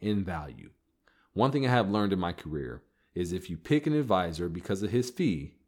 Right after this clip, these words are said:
you will leave that advisor for the next advisor with the lower fee. And that is a recipe for disaster. That is why I started this series, to let you know there is more to consider than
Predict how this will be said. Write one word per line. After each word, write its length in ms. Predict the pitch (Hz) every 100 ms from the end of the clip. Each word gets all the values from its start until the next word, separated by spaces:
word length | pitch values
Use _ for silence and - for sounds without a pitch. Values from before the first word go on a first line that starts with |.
| _ -
you 180 | 90
will 120 | 95 98
leave 340 | 113 147 127
that 180 | 92 85
advisor 460 | 76 80 80 78
for 280 | 78 - 85 78 -
the 100 | 85
next 340 | 110 180 -
advisor 560 | 80 - - 73 67 - -
with 140 | 95
the 80 | -
lower 320 | 131 87 71
fee. 320 | - - - - _ _ _ _ _
And 180 | 95 92
that 320 | 113 127 -
is 120 | 104
a 100 | 90
recipe 500 | 80 101 110 117 113
for 240 | 107 98 90
disaster. 760 | 92 92 82 65 - - - _ _ _ _ _ -
That 160 | 117
is 100 | 139
why 180 | 120 113
I 40 | 113
started 400 | - 98 85 82
this 160 | 85
series, 580 | - 147 110 71 58 - _ _ -
to 60 | 113
let 240 | 139 156
you 60 | 151
know 420 | 135 98 78 71
there 220 | 120 147
is 100 | 135
more 220 | 117 139
to 100 | 147
consider 680 | 131 101 - 165 113 87 80 -
than 300 | 98 90